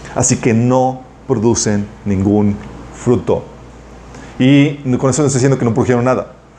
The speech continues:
Sí, produ-, produjeron, pero no para el Señor. Produjeron riqueza. Pero eran pobres para Dios. Versículo dieciocho dice,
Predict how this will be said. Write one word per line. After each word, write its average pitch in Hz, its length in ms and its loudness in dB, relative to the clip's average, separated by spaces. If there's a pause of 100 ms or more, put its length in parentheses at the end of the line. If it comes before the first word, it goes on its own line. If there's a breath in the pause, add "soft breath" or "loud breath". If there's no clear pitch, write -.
(480)
Sí, 135 360 0 (140)
produ-, 110 200 0 (100)
produjeron, 120 420 2
pero 123 140 0
no 113 160 -2
para 117 100 0
el - 60 -4
Señor. 110 400 -2
Produjeron 113 280 2
riqueza. 131 440 -2 (1400)
Pero 110 240 4
eran 120 220 0 (480)
pobres - 500 -2 (460)
para 98 160 2
Dios. 92 420 0 (840)
Versículo 135 280 2
dieciocho 135 220 2
dice, 135 280 2